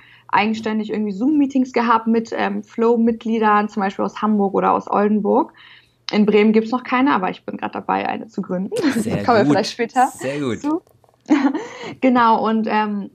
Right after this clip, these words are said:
Speaker 1: ja, was wollte ich sagen? Ach so. Ich find's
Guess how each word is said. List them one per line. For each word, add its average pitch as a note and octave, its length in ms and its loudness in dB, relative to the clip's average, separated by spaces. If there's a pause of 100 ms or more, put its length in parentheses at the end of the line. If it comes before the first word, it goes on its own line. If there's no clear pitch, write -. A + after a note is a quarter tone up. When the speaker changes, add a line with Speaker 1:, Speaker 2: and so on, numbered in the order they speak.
(140)
Speaker 1:
ja, G3 120 -6
was F#3+ 140 -6
wollte G#3+ 160 -6
ich - 60 -20
sagen? D3+ 260 -2
Ach G3+ 100 -2
so. F3+ 240 -8 (720)
Ich A#3 180 -2
find's D4+ 240 2